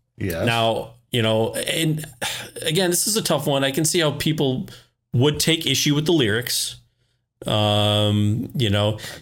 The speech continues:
Speaker 2: he
Speaker 1: Not really sure why.
Speaker 2: he put the gun into his face, bang, so much blood for such a tiny little hole.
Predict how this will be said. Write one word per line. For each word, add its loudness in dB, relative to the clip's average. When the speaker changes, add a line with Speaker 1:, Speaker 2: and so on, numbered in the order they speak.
Speaker 2:
he 0
Speaker 1:
Not -6
really 0
sure 2
why. 4
Speaker 2:
he 0
put 2
the 0
gun 2
into 2
his 0
face, 0
bang, 0
so 2
much 2
blood 2
for 0
such -2
a -2
tiny 0
little 2
hole. 0